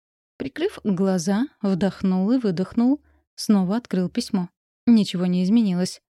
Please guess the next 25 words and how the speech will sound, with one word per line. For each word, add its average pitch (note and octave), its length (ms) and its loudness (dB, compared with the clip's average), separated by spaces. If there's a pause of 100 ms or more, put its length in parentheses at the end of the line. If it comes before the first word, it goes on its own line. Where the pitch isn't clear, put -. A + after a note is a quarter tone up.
(280)
От G#3 200 0
злости F3+ 480 -2
герцог F3 480 -6
саданул F#3 560 0
кулаком F3+ 580 -4
стену, F#3+ 520 -4 (240)
зашипев F3+ 640 -4
не G#3+ 200 2
то F#3 140 -4
от F3 160 -6
боли, F3+ 320 0
не G#3+ 160 2
то F3+ 140 -2
от G3+ 100 -2
злости. F#3+ 540 -2 (720)
«Хайшар, - 680 -8 (160)
Академия, F3+ 800 0 (260)
вот F#3 420 2
дрянь! F3 400 2 (220)
Я C4 240 2
всё - 160 -2
равно F3+ 220 0
до E3+ 100 -6
тебя F3 220 -4
доберусь F3+ 440 -2